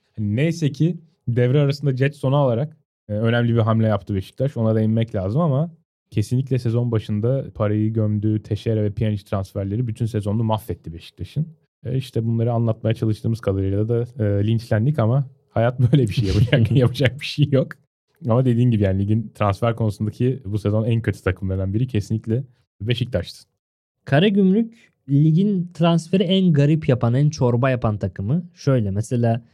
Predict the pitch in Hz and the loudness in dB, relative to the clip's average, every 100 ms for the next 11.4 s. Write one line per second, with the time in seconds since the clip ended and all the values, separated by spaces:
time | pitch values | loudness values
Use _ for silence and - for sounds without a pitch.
0 | _ _ - 160 156 139 - 113 139 175 | _ _ -2 -2 -2 -6 -2 0 2 0
1 | - - 131 - 147 135 117 123 135 - | -6 -4 -4 0 0 2 2 0 -2 -4
2 | 127 120 120 107 110 151 143 131 127 - | -2 -2 0 -2 0 0 0 0 -2 -4
3 | 156 135 123 123 120 113 135 143 143 139 | -4 0 0 2 2 0 0 0 -2 -2
4 | 147 160 156 165 165 160 160 170 _ _ | -2 -2 -2 0 0 0 -2 -6 _ _
5 | _ _ _ 131 147 160 175 180 170 160 | _ _ _ 0 2 2 2 0 0 0
6 | 160 156 165 160 165 170 165 156 165 175 | -2 -4 -4 0 0 0 0 0 0 0
7 | 165 147 127 135 135 143 139 139 156 160 | -2 -6 -8 -6 -2 0 0 0 -2 -2
8 | 156 147 - 147 143 139 135 131 135 - | -2 -2 -2 -2 0 0 -2 -2 -4 -4
9 | 135 127 - 135 131 131 123 131 127 123 | -4 -4 -4 -4 -4 -4 -4 -4 -2 -2
10 | 120 139 135 131 131 127 123 117 - - | -2 -2 -2 -2 -2 -2 -2 -4 -6 -4
11 | 131 131 127 127 | -2 -2 -4 -6